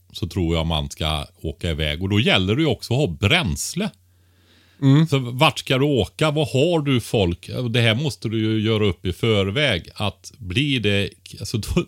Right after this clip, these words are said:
Speaker 1: <laughs> då ska du ha någon som, ja, men det blir ingen kris, förstår du väl. Det har inte varit något sånt allvarligt på si och så länge.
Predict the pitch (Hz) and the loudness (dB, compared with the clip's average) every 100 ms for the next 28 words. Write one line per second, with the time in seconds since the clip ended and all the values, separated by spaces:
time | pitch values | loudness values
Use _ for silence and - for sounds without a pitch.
0 | - - 208 - 196 202 196 190 214 208 | 0 8 8 10 10 12 10 8 8 8
1 | 151 175 - - - - 90 92 98 85 | 8 4 2 -12 -6 2 4 6 4 6
2 | 117 120 104 104 101 98 82 87 85 - | 8 8 8 8 8 8 6 6 4 0
3 | 76 76 78 71 - 80 - 73 69 71 | -2 0 -2 -2 -4 -6 -4 -6 -6 -4
4 | 71 71 71 - - - 104 131 110 98 | -4 -4 -6 -10 -20 -4 4 4 4 2
5 | 107 95 - 95 95 92 90 78 95 82 | 4 2 0 -4 -2 0 -2 0 2 2
6 | 67 71 69 73 - 85 80 - 85 78 | -2 -4 -4 -6 -4 -6 -6 -6 -4 -4
7 | 80 82 78 80 76 | -4 -4 -2 -2 -4